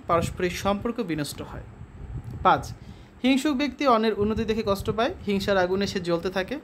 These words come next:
এতে তার মানসিক শান্তি বিনষ্ট হয়। ছয়, পরশ্রী কাতর ব্যক্তি কোনো কিছুতেই শান্তি পায় না, নিজের কাজে সে মনোযোগ দিতে পারে না, এতে তার আত্ম উন্নয়ন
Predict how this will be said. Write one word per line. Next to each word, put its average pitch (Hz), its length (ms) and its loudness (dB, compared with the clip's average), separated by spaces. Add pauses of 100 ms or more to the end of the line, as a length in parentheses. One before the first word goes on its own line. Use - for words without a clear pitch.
(180)
এতে 185 160 2
তার 208 200 4 (180)
মানসিক 180 380 2
শান্তি 170 360 0
বিনষ্ট 147 380 -4
হয়। - 220 -10 (1500)
ছয়, 202 320 4 (600)
পরশ্রী 247 360 4
কাতর 277 260 4
ব্যক্তি 262 280 0
কোনো 240 200 2
কিছুতেই 233 320 0
শান্তি 233 320 2
পায় 180 200 2
না, 240 160 0 (100)
নিজের 208 260 0
কাজে 208 220 2
সে 220 120 -2
মনোযোগ 175 380 0
দিতে 175 180 0
পারে 143 240 -2
না, 233 140 0 (220)
এতে 185 160 2
তার 214 200 4 (100)
আত্ম 220 460 4
উন্নয়ন 180 420 0